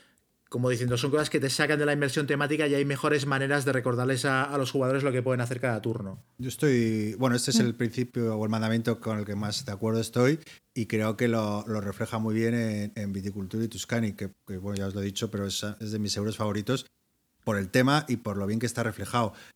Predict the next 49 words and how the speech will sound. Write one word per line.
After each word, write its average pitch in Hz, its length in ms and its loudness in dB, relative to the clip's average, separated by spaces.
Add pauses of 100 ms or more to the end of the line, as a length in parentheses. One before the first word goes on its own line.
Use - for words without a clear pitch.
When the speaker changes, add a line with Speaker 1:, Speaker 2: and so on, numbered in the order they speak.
(160)
Speaker 2:
Y, 98 800 -2
y 98 60 -6
bueno, 98 200 -2
sí, 95 220 -6 (100)
o 98 40 -6
sea, 110 120 0
no 107 80 -2
tengo 110 140 0
nada 113 140 2
más 104 140 -2
que - 80 -10
añadir. 113 200 4
Creo 110 220 0
que, 104 480 0
que 110 160 -6
además 117 300 0
en 127 120 -2
todas 135 220 2
sus 135 160 0
reglas, 131 360 2
que - 60 -8
es 120 80 -4
lo 120 80 0
que 120 80 0
decía 117 220 -2
antes, 120 180 -2
por 113 140 -6
eso 117 320 -4
digo 117 260 -2
que 110 80 -6
están 110 160 -6
muy 113 120 0
vinculados 110 360 0
estos 104 180 -6
dos, 117 240 -4 (540)
él 127 240 0
te 127 80 -4
explica 131 560 -2 (300)
el, 107 260 -6
el 101 100 -6
motivo, 107 400 -2
por 107 80 -4
ejemplo, 120 240 -2
en 117 60 0
el 101 40 -6
Tuscany 117 320 -4
te 123 80 0
va 120 60 2
explicando 131 600 -2